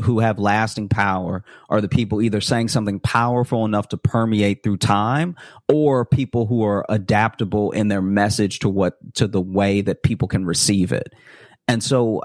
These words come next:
you know, all that other stuff is like, yeah, I'm, I'm, I'm sorry that you can't, you know,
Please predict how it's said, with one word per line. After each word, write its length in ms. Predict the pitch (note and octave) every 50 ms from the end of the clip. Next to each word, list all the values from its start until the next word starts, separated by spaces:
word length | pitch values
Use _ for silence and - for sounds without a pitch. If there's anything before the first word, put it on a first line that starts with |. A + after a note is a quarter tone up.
| - -
you 220 | G1+ D2 A2+ B2 A#2
know, 260 | A2 G2 F#2 - - _
all 220 | - C3 E3 F3
that 160 | E3+ E3 D3+ B2
other 200 | B2+ C#3 D3 C3+
stuff 340 | B2+ - - A#2 A2 -
is 160 | G#2+ G2 - G2
like, 500 | G2 G2+ F#2 F2 E2+ - - - C3+ - _ _ _ _ _ _ _ _ _ _ _ _ _ _ _ _ - - _ -
yeah, 280 | B2+ C3 C3+ C3+ A2
I'm, 160 | C3 B2+ B2 -
I'm, 260 | - A#2 A#2 A#2 - -
I'm 220 | G#2 A2+ A2 G#2
sorry 520 | G2+ - - C3 A#2 A#2+ C3 C#3 C#3 C3+ C3
that 200 | A#2+ A#2 F2+ D2
you 600 | G#2+ G#2+ A2 G#2+ G#2+ G#2 G#2 G#2 G2+ G2 D#2+ - _ F#3 - _
can't, 540 | - - A#2+ A#2 A2+ A2+ A2+ A2+ G#2 - - _ _
you 220 | _ - G#2+ G#2+ G2+
know, 520 | G2 F#2+ F2+ F#2 F2+ F2+ F2 F2 F2 F2+